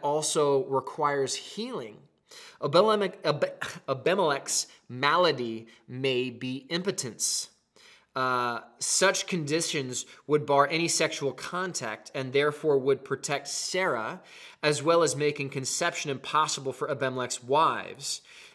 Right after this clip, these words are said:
Anything that prevented childbirth could be described as closing the womb." Uh, Abimelech responds generously, uh, probably as an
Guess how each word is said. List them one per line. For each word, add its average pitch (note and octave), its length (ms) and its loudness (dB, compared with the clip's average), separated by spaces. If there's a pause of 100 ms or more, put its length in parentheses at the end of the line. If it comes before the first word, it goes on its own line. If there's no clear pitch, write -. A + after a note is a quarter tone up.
Anything F3 720 0
that C#3 680 -4 (340)
prevented D3+ 800 0
childbirth C3 840 0
could C#3+ 200 -2
be C#3 100 -2
described C3 600 0
as B2 220 -6
closing D3 800 0
the C3+ 120 2
womb." C3 720 -2 (580)
Uh, B2+ 380 2 (140)
Abimelech D#3+ 560 4
responds D3 840 2
generously, B2 1080 -2 (400)
uh, A#2+ 360 2
probably D3 680 6
as C#3 220 0
an C3 100 -4